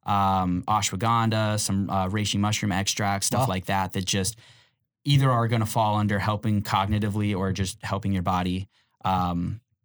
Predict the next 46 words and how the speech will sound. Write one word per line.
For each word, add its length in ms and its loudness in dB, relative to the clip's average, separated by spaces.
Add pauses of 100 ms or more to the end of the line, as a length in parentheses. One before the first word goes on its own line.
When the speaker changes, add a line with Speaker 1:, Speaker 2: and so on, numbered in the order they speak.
(140)
Speaker 1:
you 80 2
know, 100 2
maintain 440 0
that 180 -2
inflammation 540 -2
state. 340 -4
So 260 -4 (1000)
we 80 2
have 120 2
those 200 2
coming 260 2
out. 320 0 (520)
And 100 2
then 100 4
we 120 2
have 260 2
a 140 0
body 340 0
moisturizer 720 -2 (100)
coming 220 -4
out. 180 -6 (140)
Speaker 2:
Awesome. 320 0
Speaker 1:
Yeah. 320 -4
Speaker 2:
And 120 0
so 300 0
how 240 2
are 80 0
you, 420 2
ashwagandha, 640 0
by 140 0
the 80 0
way, 100 0
that's 220 0
fantastic. 600 0
That's 220 2
an 100 2
Ayurvedic 920 2
or, 100 0
Speaker 1:
Yep. 320 4
Speaker 2:
or 240 2
Indian 480 2
herb 360 2
that's 260 0
used 320 2
a 60 2
lot 420 0